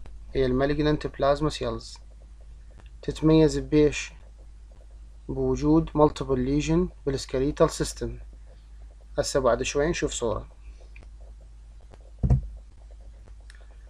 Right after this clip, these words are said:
هسه أبو الهستو من يسوي تحليل نسيجي؟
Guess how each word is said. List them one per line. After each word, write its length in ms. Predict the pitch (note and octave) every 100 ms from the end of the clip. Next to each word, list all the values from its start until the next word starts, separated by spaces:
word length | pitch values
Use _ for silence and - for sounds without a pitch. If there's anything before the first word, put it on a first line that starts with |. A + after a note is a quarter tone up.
| - - - - - - - - - - - - - D3
هسه 280 | - -
أبو 140 | D#3 D#3+
الهستو 420 | D#3 G3+ - E3
من 160 | E3 F3+
يسوي 400 | - D3 C#3 C#3+
تحليل 440 | C#3 C#3+ D3+ C#3+
نسيجي؟ 520 | C3 - B2 C3+ G3